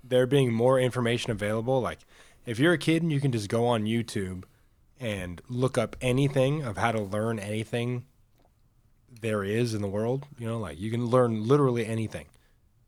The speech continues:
You know, that's, there was the internet when we were younger, but YouTube wasn't like that. You know, YouTube was around, but it wasn't like,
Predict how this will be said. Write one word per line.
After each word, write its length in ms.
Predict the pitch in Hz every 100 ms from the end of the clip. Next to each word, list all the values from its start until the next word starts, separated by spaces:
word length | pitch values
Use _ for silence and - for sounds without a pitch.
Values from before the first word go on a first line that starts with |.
| _ _ _ _ _ 92
You 60 |
know, 80 | 80
that's, 340 | 90 98 - - _ _ _ _ _ _ -
there 180 | 226 214
was 180 | 139
the 180 | 120 120
internet 380 | 147 147 98 92
when 160 | 110 107
we 80 |
were 120 | 101 95
younger, 320 | 90 90 110
but 280 | 98 85 - - 123 _ _ 143
YouTube 320 | 170 151 139
wasn't 280 | 113 98 82
like 260 | 76 80
that. 360 | 98 101 87 - _ _ _ _ _
You 60 | 85
know, 60 |
YouTube 400 | 98 170 190 160
was 320 | 120 113 98 92
around, 600 | 98 101 170 95 104 110
but 100 | 117
it 80 |
wasn't 260 | 117 113 98
like, 240 | 85 85